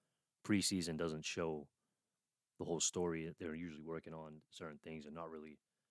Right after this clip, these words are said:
displaying their entire game plan. So I'm gonna go with the Titans in Tennessee. I think their offense is dynamic. It just added Julio Jones.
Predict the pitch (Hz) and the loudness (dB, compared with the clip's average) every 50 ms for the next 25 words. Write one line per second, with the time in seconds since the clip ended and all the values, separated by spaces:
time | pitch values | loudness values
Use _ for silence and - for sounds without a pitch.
0 | _ _ - 87 - - - 101 90 90 80 78 78 78 76 71 - 90 82 73 | _ _ -8 -8 -8 0 4 4 6 6 4 2 -2 -2 -4 -2 -2 -2 -2 -2
1 | 73 - 90 87 80 - - 80 73 73 - _ _ _ _ _ - - 92 95 | -2 -2 -2 -2 -2 -2 -4 -8 -10 -10 -14 _ _ _ _ _ -8 -4 -2 -2
2 | 117 131 131 127 123 104 110 104 98 87 87 - - 120 120 123 117 113 113 110 | 0 0 0 0 0 0 0 0 0 -2 -8 -8 -4 -4 -4 -4 -4 -8 -10 -12
3 | - - _ _ _ _ _ _ _ _ _ _ _ - 131 143 135 - - 127 | -14 -18 _ _ _ _ _ _ _ _ _ _ _ 4 4 4 4 2 0 0
4 | 113 104 - - 113 107 107 104 - _ _ _ _ _ _ _ _ _ _ _ | 0 0 0 0 0 0 -2 -2 -6 _ _ _ _ _ _ _ _ _ _ _
5 | _ _ _ _ - 87 90 - - 107 98 95 90 78 _ _ _ - 90 82 | _ _ _ _ -6 -6 -6 -4 -4 -4 -4 -4 -4 -8 _ _ _ -12 -12 -10
6 | 82 80 95 98 98 - - 95 92 - - 85 78 73 78 76 76 73 78 90 | -6 -2 0 0 0 0 -2 -6 -6 -6 -8 -12 -14 -12 -12 -12 -12 -8 -2 0
7 | 98 98 98 92 87 95 95 82 76 98 - - - 87 85 80 73 - 98 95 | 0 2 0 0 -2 -6 -10 -10 -6 -4 -4 -2 0 0 -2 -2 -4 -4 -4 -2
8 | 95 90 82 80 78 85 98 101 107 107 101 98 95 - | 0 0 -2 -2 -2 0 2 2 2 2 0 -2 -4 -6